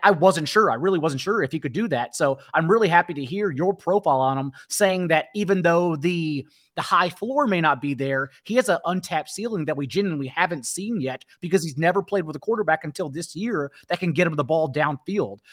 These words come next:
I'm curious also that your thoughts on Claypool, though, is 'cause what we have seen is that they will use him downfield. The issue was Roethlisberger the past two years, seventeen of forty-nine targets, twenty plus yards deep, connecting to Claypool,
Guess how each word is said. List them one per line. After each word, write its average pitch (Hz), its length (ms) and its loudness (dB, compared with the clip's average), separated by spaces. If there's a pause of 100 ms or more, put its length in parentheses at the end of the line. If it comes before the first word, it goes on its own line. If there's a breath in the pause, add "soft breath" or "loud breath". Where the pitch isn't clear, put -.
I'm 175 120 0
curious 247 320 -2
also 214 240 4
that 190 100 -4
your 156 120 -2
thoughts 170 280 0
on 143 80 -6
Claypool, 208 460 -2
though, 151 160 2
is 143 100 -6
'cause 190 160 -2
what 190 80 -6
we 175 80 -4
have 247 260 0
seen 156 400 -4 (240 soft breath)
is 170 60 -6
that 190 140 4
they 180 80 0
will 208 260 4
use 190 140 0
him 127 120 -4
downfield. 120 580 -6 (240 soft breath)
The 185 100 4
issue 226 260 2
was 156 300 2
Roethlisberger 156 580 0
the 135 60 -6
past 160 280 -4
two 202 120 -8
years, 151 380 -6 (200 soft breath)
seventeen 202 500 0
of 185 80 -4
forty-nine 170 500 0
targets, 151 420 -2
twenty 175 220 -6
plus 190 260 0
yards 180 200 -2
deep, 175 240 -6
connecting 208 360 -4
to 139 80 -2
Claypool, 143 560 -4